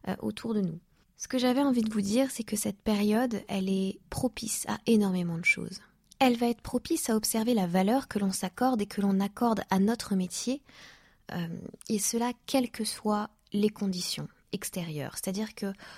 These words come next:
on va avoir tendance, en tant que professeur, à planifier nos prix par rapport à quelque chose d'extérieur à nous. Euh, ça peut être le niveau de vie des gens,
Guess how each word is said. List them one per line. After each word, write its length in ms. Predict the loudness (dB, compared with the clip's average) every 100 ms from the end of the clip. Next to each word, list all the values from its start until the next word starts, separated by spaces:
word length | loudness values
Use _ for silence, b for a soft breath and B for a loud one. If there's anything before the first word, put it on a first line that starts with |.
| B B B
on 100 | 0
va 180 | 2 2
avoir 220 | 0 -2
tendance, 480 | -2 -2 0 -2 -4
en 60 |
tant 160 | -6 -8
que 40 |
professeur, 580 | -8 -8 -8 -6 -4 -6 -6
à 220 | -6 -4 -4 -6 _ _ _ _ _ _ 0
planifier 480 | 4 6 4 2
nos 140 | 2 0
prix 260 | -2 -2
par 200 | -2 -2
rapport 280 | -4 -2 -2
à 60 | -2
quelque 280 | -4 -6 -6
chose 340 | -4 -2 -4
d'extérieur 640 | -2 -4 -4 -4 -2 -2 0
à 60 |
nous. 200 | 0 -2 -6 B B B B -6
Euh, 420 | -4 -2 -4 -6 -8
ça 140 | -6
peut 160 | -4 -4
être 300 | -4 -4 -2
le 180 | 0 2
niveau 320 | 2 2 0
de 100 | -2
vie 240 | -2 0
des 160 | 0 0
gens, 480 | 2 2 2 0